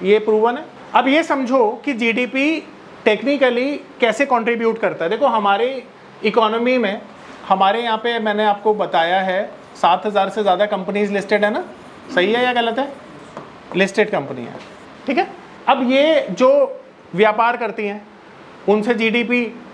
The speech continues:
जनरेट होता है ना। तो अब जो जीडीपी है, वो क्या ये सात हज़ार कंपनी मिलकर जनरेट कर रही हैं? तो जवाब है नहीं। भाई, जो अनऑर्गेनाइज कंपनी है, जो registered नहीं है, वो भी तो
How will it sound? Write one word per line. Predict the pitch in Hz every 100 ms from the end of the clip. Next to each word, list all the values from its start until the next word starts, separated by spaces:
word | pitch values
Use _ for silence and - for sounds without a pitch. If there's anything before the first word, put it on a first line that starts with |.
| - - - 175
जनरेट | 196 226 220
होता | 226
है | 262
ना। | 392 - - - - - - - - - - -
तो | 262
अब | 269 277 240
जो | 311
जीडीपी | 254 247 285 285 262
है, | 180 - - - - - - - - - - -
वो | 185 262
क्या | 285
ये | 277 294
सात | 294 240 240
हज़ार | 277 277
कंपनी | 277 262 294 302
मिलकर | 294 285 285
जनरेट | 277 277 269
कर | 269
रही | 240 208
हैं? | 170
तो |
जवाब | 220 220 226
है | 240
नहीं। | 170 117 - - - - - - - - - - 160
भाई, | 226
जो | 254
अनऑर्गेनाइज | 233 233 226 233 233 226
कंपनी | 214 202 196
है, | 208 247
जो | 202
registered | 180 180 185 214
नहीं | 202 175
है, |
वो | 208 190
भी | 214
तो | 214 220 196